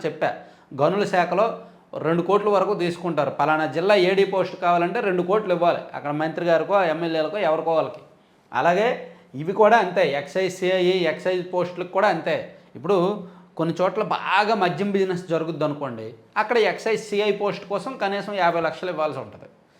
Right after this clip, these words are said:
అట్లా ఉంటాయి. అలాగే జిల్లా, జిల్లా పోస్టులు ఉంటాయి, జిల్లా ఎక్సైజ్ డీసీలు ఉంటారు, ఏసీలు ఉంటారు, వాళ్ళకు కూడా డబ్బులు గట్టిగానే ఇవ్వాలి. ఇంకా, ఇంకా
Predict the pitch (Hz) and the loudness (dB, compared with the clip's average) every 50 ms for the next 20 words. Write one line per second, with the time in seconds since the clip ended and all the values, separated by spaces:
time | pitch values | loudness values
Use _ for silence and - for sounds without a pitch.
0 | _ _ _ _ - - - 226 254 220 185 190 190 190 - 226 190 139 - - | _ _ _ _ -20 -8 -2 0 2 4 4 2 0 0 0 0 0 -2 -4 -8
1 | - - _ _ _ _ _ _ _ _ _ _ _ _ _ _ _ _ _ _ | -16 -20 _ _ _ _ _ _ _ _ _ _ _ _ _ _ _ _ _ _
2 | _ _ _ _ _ _ _ _ _ _ _ _ _ _ _ _ - - _ _ | _ _ _ _ _ _ _ _ _ _ _ _ _ _ _ _ -20 -20 _ _
3 | 131 151 175 170 175 160 139 165 165 170 180 175 170 156 143 139 165 160 165 160 | 2 2 4 4 2 0 -2 -2 0 4 4 4 4 4 0 -4 -2 0 0 0
4 | 160 - 160 156 151 - - 156 151 143 147 143 147 135 147 147 151 156 151 143 | 0 -2 -4 -6 -6 -6 -8 -8 -4 -2 -2 -2 -2 -2 -4 -2 -2 0 0 0
5 | 143 135 - - 165 156 143 131 127 139 156 151 - 160 156 147 147 143 147 143 | 0 -2 -4 -6 -6 -6 -6 -6 -6 -4 -6 -4 -4 -4 -4 -4 -4 -2 -2 -2
6 | 147 143 143 143 151 151 147 151 160 151 156 147 143 143 143 143 147 139 151 185 | -2 -2 -2 -2 -2 -4 -4 -6 -6 -6 -6 -6 -4 -4 -4 -4 -2 -2 -4 -4
7 | 208 208 - 226 220 202 185 175 175 180 202 180 180 - - 170 190 190 180 151 | -4 -6 -6 -6 -4 -4 -4 -4 -4 -4 -4 -4 -4 -4 -4 -6 -6 -6 -4 -4
8 | 156 156 131 107 113 123 127 - 139 120 - - - - - _ _ _ _ 131 | -4 -4 -4 -6 -8 -12 -8 -6 -6 -6 -6 -10 -16 -20 -20 _ _ _ _ -10
9 | 135 143 147 139 143 139 135 127 123 | -4 0 2 2 4 4 2 2 0